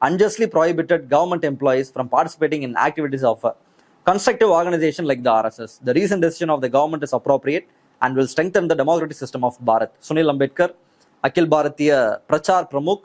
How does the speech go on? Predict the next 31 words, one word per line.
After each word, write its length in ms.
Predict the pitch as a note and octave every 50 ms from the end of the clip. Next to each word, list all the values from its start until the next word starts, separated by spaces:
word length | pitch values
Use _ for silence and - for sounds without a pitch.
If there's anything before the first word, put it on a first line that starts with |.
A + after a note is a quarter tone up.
| - B2+
ராஷ்டிரிய 320 | B2+ C3+ D3 - - C#3 - -
ஸ்வயம் 180 | B2+ A#2 A#2+ A2+ -
சேவக். 240 | A2+ G#2+ G#2 - _ _ _ _ _ _ _ -
அதாவது, 300 | A#2+ C3+ E3 F3+ F3 E3+
இவர் 140 | E3 C#3+ -
சொல்லியிருக்கக்கூடிய 460 | D#3+ F#3 G3+ G#3 F3+ D#3+ C#3+ D3+ C#3+ -
கருத்துக்கள்லாம் 540 | D3+ D#3 E3 - D3+ E3 D#3+ E3 D#3+ D3+ C3
எவ்வளவு 580 | C3 D3 F3+ A3 G#3+ F#3+ F3 E3 D3+ C3 B2 -
காமெடியா 380 | C3+ D3 E3 E3 D#3+ D#3 D3
இருக்குன்னு 320 | C3+ B2+ A#2+ C3 D3+ D#3 C#3+
நம்ம 320 | C3 A#2 A#2 A2+ A2 A#2
இதெல்லாம் 260 | A#2 A2+ A#2 A#2+ D#3
அப்படியே 360 | F3 E3 D3+ D#3 D3+ C3+ A#2+ - _ _ _ _
ரூம் 220 | - F3+ A#3 C4 B3
போட்டு 160 | A3 A#3+ A3
நம்ம 180 | G#3+ F#3 E3 -
சிரிக்கலாம். 340 | D3+ D3+ C3+ D3 D3+ E3 D#3
அந்த 160 | D3+ E3+ F3
அளவுக்கு 300 | F#3 F#3+ F#3 F#3+ - E3
காமெடியா 480 | D3+ E3 E3+ D#3+ D#3 D3+ D#3+ D#3 D3 B2+ - _ _ _ -
தன்னுடைய 300 | C3+ C3 B2+ A#2+ B2 D3
அறிக்கை 220 | E3 D#3+ D#3+ C#3
வந்து 160 | C#3 C3 C3+
தெரிவிச்சிருக்காங்க. 560 | B2+ G3 - B2+ A2+ A#2 G#2+ G#2 A#2 C3+ - _ _ _ _ _ - _ _ _ _ _ _ _ _ _ -
இவங்க 280 | A#2 A#2+ C3 E3 G#3
வந்து 0 |
கண்டினியூஸா 400 | G3 F3 D#3 E3 G3 G3+ G3 E3+
ஆர் 220 | G#3 F#3 F3+ G3 G3
எஸ் 60 | G3
எஸ் 100 | F3+ -
வந்து 480 | F#3 E3+ E3 F3+ A3 B3 C4 B4 -